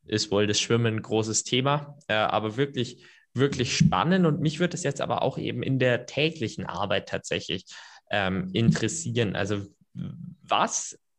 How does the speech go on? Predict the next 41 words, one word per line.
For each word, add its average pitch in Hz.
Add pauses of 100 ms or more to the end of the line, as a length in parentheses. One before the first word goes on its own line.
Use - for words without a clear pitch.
(340)
sind 151
für 123
dich -
in 120
der 107
wirklich 117
täglichen 156
Arbeit 123
dann 110
Unterschiede, 127 (280)
wenn 113
du 117
einen 107
Distributeur 117
im 185
Land 165
hast 151 (280)
oder 139
eben 117
wenn 110
du 107
jetzt 107
eine, 107
eine 113
große 147
Firma 123
in, 110 (400)
ähm, 104
boah, 113
jetzt 107
hab 120
ich's 123
Land, 127 (120)
Japan 147
hast 185
du, 185
glaub 175
ich, 165
gesagt, 170
war 151
das? 160